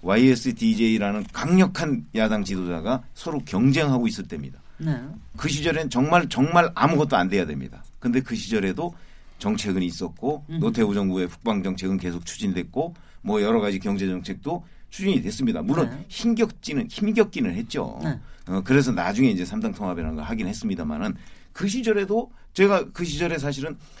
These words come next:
Speaker 1: 그 여당의 원내총무, 이제 요새 원내대표죠.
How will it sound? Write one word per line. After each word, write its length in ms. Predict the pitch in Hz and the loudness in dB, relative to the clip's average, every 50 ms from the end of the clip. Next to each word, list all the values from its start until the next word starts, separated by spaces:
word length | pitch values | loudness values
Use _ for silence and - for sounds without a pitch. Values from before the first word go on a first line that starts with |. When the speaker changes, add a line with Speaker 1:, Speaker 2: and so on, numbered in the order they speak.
| - - - - | -20 -20 -16 -10
Speaker 1:
그 400 | - 107 104 101 98 98 98 101 | -8 -6 -4 -2 -2 0 2 6
여당의 520 | 113 123 139 143 131 143 131 131 135 135 | 8 8 8 8 8 6 6 6 6 4
원내총무, 540 | 127 117 107 113 135 139 - - - 92 - - - - - - | 4 4 6 6 6 6 6 2 -2 -4 -6 -6 -10 -10 -4 -4
이제 160 | 113 98 104 107 | -2 0 2 2
요새 200 | 117 127 120 143 | 4 4 6 4
원내대표죠. 840 | 117 95 98 113 131 123 110 - - 85 76 69 69 73 107 135 | 4 4 6 6 6 6 4 2 -2 -4 -8 -8 -8 -10 -10 -12